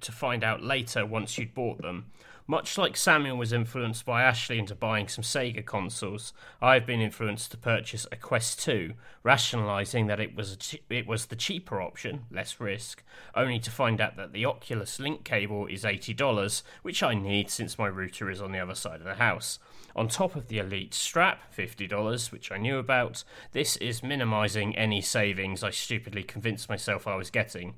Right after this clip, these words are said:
all to play a probably flawed version of Half-Life Alyx and Lone Echo. Hope others can learn from my example.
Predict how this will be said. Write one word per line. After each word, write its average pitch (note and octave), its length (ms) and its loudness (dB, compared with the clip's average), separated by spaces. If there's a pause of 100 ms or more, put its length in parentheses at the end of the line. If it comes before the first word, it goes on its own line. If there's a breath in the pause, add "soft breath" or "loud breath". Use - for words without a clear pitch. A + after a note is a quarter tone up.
(280 loud breath)
all A2+ 200 0
to A#2 120 -4
play F#2+ 400 2
a F#2+ 260 0 (220 loud breath)
probably G#2+ 560 0
flawed G2 400 -4
version G2 400 0
of - 80 -10
Half-Life G2 480 0
Alyx F#2+ 400 0
and G2 200 -4
Lone F2 220 -2
Echo. F#2 380 -4 (340 loud breath)
Hope D#3 240 2
others A#2+ 400 2
can G#2 180 0
learn G2 180 2
from G#2+ 160 -4
my F#2+ 140 0
example. G2 640 -4